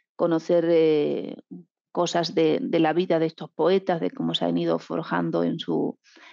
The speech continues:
desarrollo creativo y, y, y vital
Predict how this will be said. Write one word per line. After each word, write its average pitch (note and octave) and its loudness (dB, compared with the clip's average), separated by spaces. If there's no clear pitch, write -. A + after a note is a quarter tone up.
desarrollo E3+ 0
creativo E3 0
y, - -4
y, - -8
y F3+ -4
vital G3 2